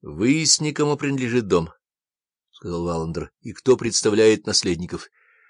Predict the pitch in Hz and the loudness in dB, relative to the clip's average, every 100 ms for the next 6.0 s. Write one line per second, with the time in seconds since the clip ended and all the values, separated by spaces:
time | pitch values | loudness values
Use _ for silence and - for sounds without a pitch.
0 | _ - 87 113 123 - 139 160 139 147 | _ -10 -2 2 2 0 0 0 2 0
1 | 120 123 131 135 - 135 139 135 - 82 | 0 0 2 0 -2 -6 -4 -2 -2 -2
2 | - 92 87 85 - - 107 92 92 90 | 2 2 2 0 -4 -4 -2 2 2 2
3 | - _ _ _ _ _ _ - - 101 | -4 _ _ _ _ _ _ -8 -4 2
4 | 170 - 156 139 120 104 104 104 98 90 | 2 4 4 6 6 8 6 6 2 0
5 | 104 98 - 101 - 101 95 90 - 90 | 2 2 2 0 0 -2 0 0 0 -6